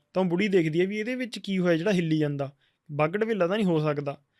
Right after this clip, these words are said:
ਤੇ ਉਹ ਬੁੜੀ ਉਹਨੂੰ ਖੋਲ ਕੇ ਦੇਖਦੀ ਆ ਤਾਂ ਉਹਦੇ ਵਿੱਚ ਕੁੜੀ ਨਿਕਲ ਆਉਂਦੀ ਆ। ਉਹ ਕੁੜੀ ਉਹਨੂੰ ਸਾਰੀ ਗੱਲ ਦੱਸਦੀ ਆ ਵੀ, "ਇੱਦਾਂ ਕਰਕੇ ਆ ਮੇਰੇ ਨਾਲ ਹੋਇਆ।"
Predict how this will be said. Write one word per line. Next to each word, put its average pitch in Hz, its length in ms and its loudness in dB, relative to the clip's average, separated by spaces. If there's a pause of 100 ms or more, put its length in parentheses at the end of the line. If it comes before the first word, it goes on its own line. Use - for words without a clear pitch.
(400)
ਤੇ 175 180 4
ਉਹ 202 120 4
ਬੁੜੀ 185 260 2
ਉਹਨੂੰ 208 160 2
ਖੋਲ 175 240 0
ਕੇ 202 120 0
ਦੇਖਦੀ 175 300 2
ਆ 180 40 4
ਤਾਂ 170 80 -4
ਉਹਦੇ 190 100 2
ਵਿੱਚ 190 180 -2
ਕੁੜੀ 156 260 2
ਨਿਕਲ 151 240 0
ਆਉਂਦੀ 165 240 0
ਆ। 151 80 2
ਉਹ 190 140 -8
ਕੁੜੀ 190 460 0
ਉਹਨੂੰ 196 200 0
ਸਾਰੀ 180 240 2
ਗੱਲ 180 220 4
ਦੱਸਦੀ 147 300 2
ਆ 156 60 2
ਵੀ, 165 80 2
"ਇੱਦਾਂ 156 220 0
ਕਰਕੇ 151 300 -2
ਆ 170 160 2
ਮੇਰੇ 160 200 -2
ਨਾਲ 151 160 -2
ਹੋਇਆ।" 139 340 -4